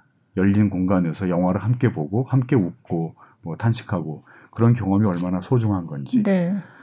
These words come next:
Speaker 1: 또 공연장에 가서 자기가 좋아하는 아티스트들의 공연을 본다거나 또 뮤지컬이나 연극을 본다는 게 그것 자체가 얼마나 소중한 경험인지, 이렇게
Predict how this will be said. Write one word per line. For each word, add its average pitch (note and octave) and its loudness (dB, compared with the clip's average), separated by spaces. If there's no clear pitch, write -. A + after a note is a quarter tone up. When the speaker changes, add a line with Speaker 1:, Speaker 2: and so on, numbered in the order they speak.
Speaker 1:
또 A2+ 2
공연장에 B2 6
가서 A2 2
자기가 G2 0
좋아하는 G2 2
아티스트들의 F#2+ 0
공연을 F#2 0
본다거나 F2 -2
또 E2+ -4
뮤지컬이나 G#2+ 2
연극을 G2 4
본다는 F2+ 0
게 G2+ 0
그것 A#2+ 4
자체가 A#2+ 0
얼마나 G2 0
소중한 C3 2
경험인지, E2+ -4
이렇게 G#2+ 0